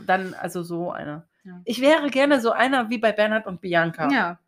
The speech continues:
Speaker 2: ich weiß,
Speaker 1: Im
Speaker 2: was du meinst.
Speaker 1: Känguruland, die
Speaker 2: Ja.
Speaker 1: also nicht in Australien <laughs> wa-, äh, nicht in Amerika waren, sondern
Speaker 2: Die
Speaker 1: in
Speaker 2: gibt's aber,
Speaker 1: Australien.
Speaker 2: glaub ich, auch in Amerika.
Speaker 1: Ich glaube auch. Die wurden rübergeschifft
Speaker 2: Ja.
Speaker 1: und so. <laughs> So einer wäre ich gerne.
Speaker 2: <laughs>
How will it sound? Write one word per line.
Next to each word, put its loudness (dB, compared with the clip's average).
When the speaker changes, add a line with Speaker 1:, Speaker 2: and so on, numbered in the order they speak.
Speaker 2:
ich -20
weiß, -8
Speaker 1:
Im -
Speaker 2:
was -12
du -2
meinst. -8
Speaker 1:
Känguruland, 0
die -6
Speaker 2:
Ja. 0
Speaker 1:
also 2
nicht -4
in -6
Australien 2
<laughs> 2
wa-, 8
äh, 8
nicht -2
in -2
Amerika 0
waren, 0
sondern -4
Speaker 2:
Die 0
Speaker 1:
in 0
Speaker 2:
gibt's 0
aber, 4
Speaker 1:
Australien. 0
Speaker 2:
glaub -6
ich, -12
auch -12
in -14
Amerika. -18
Speaker 1:
Ich -20
glaube -4
auch. -12
Die -16
wurden -8
rübergeschifft -16
Speaker 2:
Ja. -18
Speaker 1:
und -20
so. -20
<laughs> -10
So 4
einer 6
wäre 4
ich -2
gerne. -4
Speaker 2:
<laughs> -20